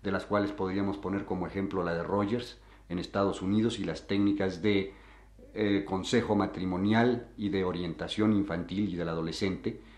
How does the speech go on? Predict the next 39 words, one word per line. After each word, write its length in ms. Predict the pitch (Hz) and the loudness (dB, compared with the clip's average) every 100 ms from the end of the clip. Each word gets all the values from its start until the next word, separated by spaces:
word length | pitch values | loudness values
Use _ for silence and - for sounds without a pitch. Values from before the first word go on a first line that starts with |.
| - | -4
y 240 | 175 - - | -2 -2 0
hay 260 | 120 117 - - | 2 2 -4 -14
psicoterapias 720 | - 92 - 98 - - 95 | -12 -6 -4 0 0 0 -2
de 80 | 90 | -2
tipo 300 | - - 92 | -4 -2 0
reestructurativo 1200 | 92 127 120 - 101 101 123 98 101 90 82 - - | 2 2 0 -2 -4 0 0 0 -2 -4 -4 -8 -2
que 100 | 98 | 2
van 140 | 110 | 4
a 80 | 110 | 2
tener 300 | 90 101 101 | 0 -4 -2
que 120 | 95 | -4
ver 300 | 85 117 113 | -2 -2 -2
con 280 | 95 95 - - | -4 -4 -6 -14
el, 280 | 110 95 95 | -8 -6 -6
la 80 | 92 | -6
reestructuración 920 | 117 117 - 104 - 123 - 110 113 | -4 -6 -4 -4 2 2 4 6 6
de 60 | |
los 160 | 90 82 | 6 4
rasgos 340 | 104 101 104 | 4 2 0
caracterológicos 880 | - 87 82 87 82 101 - 80 82 | -2 -4 -4 -4 0 0 -2 -4 -2
básicos, 480 | 80 87 85 - 113 - - - - - | 0 0 -2 -8 -10 -12 -18 -18 -20 -2
dentro 240 | 131 127 107 | 4 6 6
de 60 | |
las 120 | 104 - | 2 2
cuales 340 | 110 107 - | 4 4 0
están 380 | 85 107 107 - | -4 0 0 0
las 160 | 101 85 | -4 -4
distintas 500 | 85 - 113 101 - | -2 2 4 4 2
formas 360 | 95 95 95 | 4 4 2
y 60 | 90 | -2
técnicas 560 | - 90 90 - 87 - | -2 -2 -2 -6 -8 -10
de 140 | - 90 | -8 -6
la 120 | 78 | -6
teoría 280 | - 80 87 | -6 -4 -4
psicoanal-, 500 | - 82 80 78 76 | -6 -6 -4 -6 -6
de 100 | 90 | -4
las 200 | 87 - | -4 -2
técnicas 340 | 98 95 - | -2 0 -2
psicoanalíticas. 880 | - 82 95 85 78 - - - - | -4 -2 -2 -2 -6 -10 -18 -20 -20